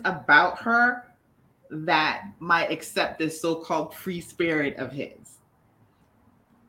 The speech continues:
Um, but I, I, I do feel that she would probably need more security. So I'm gonna, I'm gonna go with an eighty-five.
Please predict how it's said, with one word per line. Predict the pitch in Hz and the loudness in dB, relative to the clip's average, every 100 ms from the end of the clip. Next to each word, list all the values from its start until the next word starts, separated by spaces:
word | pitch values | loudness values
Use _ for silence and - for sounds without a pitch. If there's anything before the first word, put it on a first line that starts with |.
| _ _ _ 160 | _ _ _ 2
Um, | 175 175 170 165 160 165 160 185 - _ _ - _ 151 | 4 4 4 2 2 -2 -8 -12 -16 _ _ -20 _ 0
but | 190 | 4
I, | 165 160 | 6 4
I, | - 185 - | 4 2 4
I | 180 | 2
do | 170 156 202 202 190 165 156 - _ | 0 -2 -2 0 -2 -6 -12 -16 _
feel | - - 202 190 | -20 -4 2 4
that | 160 156 | 2 -2
she | - | -4
would | 175 156 | -4 -4
probably | - 185 175 175 | 0 2 2 2
need | 165 160 151 | -6 -6 -6
more | 151 160 160 | -4 -2 -2
security. | 165 - - 151 180 202 214 208 | -2 -8 -4 -2 0 -2 -2 -6
So | - | -6
I'm | 294 403 | -6 -6
gonna, | 440 | -4
I'm | - | -4
gonna | 427 494 508 | -4 -4 -4
go | 370 | -2
with | 285 | 0
an | 185 | 0
eighty-five. | - 180 156 139 135 92 | 0 -2 0 2 2 0